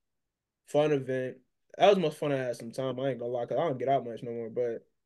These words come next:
yeah. But, um, had a good weekend, man. Weekend was cool, bro. You know, work was cool. Outside of work was cool. It was a solid weekend, man. Church was good. So,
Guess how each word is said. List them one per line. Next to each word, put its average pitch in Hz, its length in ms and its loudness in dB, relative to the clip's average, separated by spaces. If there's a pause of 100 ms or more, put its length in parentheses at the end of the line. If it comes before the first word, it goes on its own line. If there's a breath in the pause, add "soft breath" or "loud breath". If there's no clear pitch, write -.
(520)
yeah. 117 280 -2 (540)
But, 160 160 6
um, 165 320 8
had 190 180 2
a 359 60 0
good 190 120 0
weekend, 151 460 0
man. 143 320 -2
Weekend 185 320 -2
was 151 120 -8
cool, 165 260 -4
bro. 156 280 -2 (220)
You - 100 -14
know, 143 240 -6 (500)
work 135 200 -2
was - 100 -16
cool. 131 400 -6 (680)
Outside 123 380 -4
of 123 80 -2
work 123 160 -2
was 107 120 -14
cool. 120 340 -12 (360)
It 135 80 -12
was 247 100 -8
a - 20 -12
solid 226 280 -2
weekend, 131 340 -4
man. 151 200 -8 (520)
Church 139 260 0
was 123 80 -18
good. 127 320 -8 (840)
So, 117 320 -12